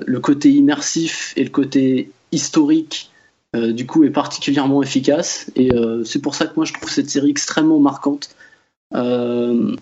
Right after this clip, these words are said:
elle a, elle a aujourd'hui seize ans, dix-sept ans peut-être. Euh, elle a été extrêmement acclamée à son époque. La, les critiques ont été assez dithyrambiques. Et, euh, et, mais pourtant, aujourd'hui, j'en entends pas énormément parler. Si on vous,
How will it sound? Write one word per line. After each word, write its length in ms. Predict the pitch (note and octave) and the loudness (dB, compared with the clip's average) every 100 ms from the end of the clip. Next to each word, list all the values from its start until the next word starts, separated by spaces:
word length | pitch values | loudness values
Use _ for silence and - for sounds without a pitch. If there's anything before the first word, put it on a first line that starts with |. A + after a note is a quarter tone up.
| G2+ - - | -10 -6 -2
elle 140 | C3 | 0
a, 380 | C3+ C3+ C3 B2+ | 0 0 0 -2
elle 160 | B2 B2 | -2 -2
a 220 | B2 B2 | -2 -2
aujourd'hui 560 | A#2+ B2 A#2 C3 C3+ - _ _ | -2 -2 -4 -4 -6 -8 _ _
seize 360 | - - C#3 B2+ | -2 2 2 2
ans, 320 | C#3+ D#3 D3+ | 2 2 0
dix-sept 400 | - - C#3 C#3 | -2 0 0 0
ans 160 | D3+ D#3+ | 0 0
peut-être. 520 | C#3+ C#3 D#3+ E3 - _ _ _ _ _ _ - | 0 0 0 -2 -10 _ _ _ _ _ _ -4
Euh, 260 | B2 A#2+ - | 0 0 0
elle 120 | B2+ | 2
a 40 | C3+ | 0
été 380 | C3+ C3+ C3+ C3+ - _ - | 2 2 2 -2 -18 _ -10
extrêmement 440 | - F3 E3+ F3 | -4 0 2 2
acclamée 380 | D#3 D3+ D3 D#3+ | 0 0 0 0
à 60 | |
son 200 | C#3 C#3 | 0 0
époque. 560 | B2+ - D3+ D#3+ - - - | 0 2 0 -2 -10 -14 -6
La, 420 | B2 A#2 A2+ A2+ | -4 -2 -2 0
les 240 | A2+ A#2 A#2 | -2 -4 -4
critiques 380 | D3 C#3 D#3 | -4 -4 -2
ont 80 | B2 | -2
été 140 | A2+ B2+ | 0 -2
assez 280 | C3 D#3 | 2 2
dithyrambiques. 840 | C#3 A#2+ - A2 A2+ A#2+ E3+ - - _ - _ _ _ | 2 -2 -4 -2 0 -2 -4 -8 -14 _ -20 _ _ _
Et, 220 | - B2+ | 0 2
euh, 680 | B2 A#2 A2+ A2 G#2+ G#2+ G#2 - _ _ _ _ - - - | 4 2 2 4 4 4 0 -4 _ _ _ _ -16 -8 -2
et, 320 | B2 B2 B2 | 0 2 4
mais 100 | C#3+ | 4
pourtant, 420 | D#3+ - - G3+ | 2 0 2 2
aujourd'hui, 340 | F3+ C#3 B2+ E3+ | 2 0 0 -2
j'en 220 | E3 B2+ | 0 0
entends 240 | B2+ C3 | 0 0
pas 300 | B2+ E3+ F#3+ D#3 | 0 0 2 2
énormément 460 | D3+ D#3+ D#3 D#3 | 4 4 2 2
parler. 360 | D#3+ C3+ C3+ C#3 | 0 -2 0 0
Si 240 | - - | 0 -2
on 80 | C3+ | -2
vous, 360 | B2+ C3 C3 | -2 -4 -6